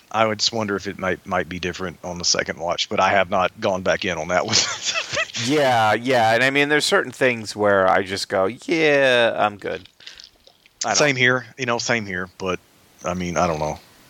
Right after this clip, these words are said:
Speaker 1: At some
Speaker 2: Yeah.
Speaker 1: point, I, I, I'm assuming I'll revisit. I mean, I bought the motherfucker, so I'm assuming I'll revisit it at some point, so.
Speaker 2: Yeah, yeah. Um, okay, so the next one, also a Shudder exclusive, actually, um,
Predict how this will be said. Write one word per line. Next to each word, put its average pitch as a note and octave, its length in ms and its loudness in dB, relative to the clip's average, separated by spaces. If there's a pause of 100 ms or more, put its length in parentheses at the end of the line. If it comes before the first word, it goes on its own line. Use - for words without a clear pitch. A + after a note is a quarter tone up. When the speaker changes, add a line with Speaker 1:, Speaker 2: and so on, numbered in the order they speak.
(120)
Speaker 1:
At G#2 160 4
some A#2 140 2
Speaker 2:
Yeah. - 40 -4
Speaker 1:
point, G2 240 -2
I, F2+ 120 2
I, F#2+ 260 2
I'm G2 140 -4
assuming F2 440 0
I'll F2 120 -2
revisit. E2+ 280 -4
I A2 60 2
mean, A2+ 120 2
I A2+ 40 4
bought A2 260 2
the F2+ 60 -14
motherfucker, D#2+ 540 -6
so F2 160 -2
I'm F2+ 160 -2
assuming F2+ 300 -2
I'll F2 100 2
revisit E2+ 380 -2
it E2 80 -4
at - 100 -2
some E2 200 0
point, D2+ 340 -4
so. D#2+ 300 -2
Speaker 2:
Yeah, - 180 0 (500)
yeah. D#2 160 -6 (1120)
Um, A#2 520 4 (420)
okay, G3+ 240 4
so E3 180 2
the E3+ 60 2
next G#3+ 220 2
one, E3 180 2
also C3+ 580 4
a - 80 2
Shudder A2 280 2
exclusive, A2 480 -4
actually, A2 640 -2
um, G#2+ 680 2